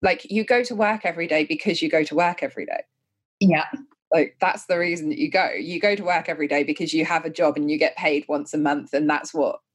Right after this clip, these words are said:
Speaker 1: that's the, that's the deal. That's what we do. That's why we do it. Whereas, um, as a small business owner, it's no longer about, "Okay, so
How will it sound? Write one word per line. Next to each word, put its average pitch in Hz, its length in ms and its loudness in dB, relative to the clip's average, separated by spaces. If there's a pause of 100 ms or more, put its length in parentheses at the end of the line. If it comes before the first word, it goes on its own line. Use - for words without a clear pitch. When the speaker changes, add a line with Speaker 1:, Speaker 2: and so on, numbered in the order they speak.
Speaker 1:
that's - 340 -2
the, 160 240 2
that's - 300 0
the 185 80 -2
deal. 151 560 0
That's - 280 0
what 185 200 -2
we 175 100 -4
do. 147 320 2
That's 143 240 0
why 147 220 2
we 143 160 -2
do 175 240 0
it. 78 240 -2 (480)
Whereas, 165 720 0 (420)
um, 156 440 0 (100)
as 175 160 -4
a 165 60 2
small 170 240 -2
business 202 400 2
owner, 131 360 0
it's - 200 0
no 170 180 2
longer 180 420 2
about, 147 440 2
"Okay, 160 340 2
so 151 320 2